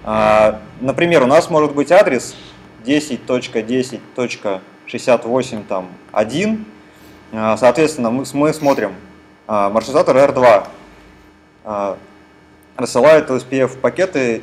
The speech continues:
и говорит, что на сети десять точка десять, как мы здесь написали, да, десять десять слэш шестнадцать, ну, дробь шестнадцать, да, отвечает R два. Ему присылают такой пакет с таким I P-адресом. Он начинает просматривать свою таблицу маршрутизации, он понимает, что у него нету просто такого. У него нету шестьдесят восемь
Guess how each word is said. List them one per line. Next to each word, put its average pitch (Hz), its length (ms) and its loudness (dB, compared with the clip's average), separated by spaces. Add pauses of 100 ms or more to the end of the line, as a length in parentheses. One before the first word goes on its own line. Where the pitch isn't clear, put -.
и 117 100 -6
говорит, 135 260 0
что 107 340 -6 (340)
на 120 140 -2
сети 131 280 -6
десять 131 320 -6
точка 127 300 -6
десять, 208 420 -4 (140)
как 120 120 -2
мы 117 100 -4
здесь 113 180 -4
написали, 120 400 -2
да, 151 160 4
десять 120 260 -6
десять 135 240 -6
слэш 113 200 -6
шестнадцать, - 420 -8 (100)
ну, 107 140 -10
дробь 113 200 -2
шестнадцать, 107 440 -8
да, 127 180 -4 (360)
отвечает 135 440 4
R 131 140 2
два. 127 360 4 (600)
Ему 143 200 0
присылают 156 440 4
такой 139 200 2
пакет 127 320 0
с - 60 -14
таким 156 240 -6
I 143 80 2
P-адресом. 113 560 0 (400)
Он 147 120 0
начинает 147 400 0
просматривать 135 480 0
свою 123 180 -4
таблицу 127 340 -2
маршрутизации, 139 420 0
он 127 100 0
понимает, 139 340 0
что - 120 -8
у 120 40 -2
него 131 140 0
нету 151 240 0
просто - 240 -8
такого. 104 380 -4 (240)
У 113 60 -10
него 123 100 0
нету 139 200 2
шестьдесят 117 260 -4
восемь 139 280 -2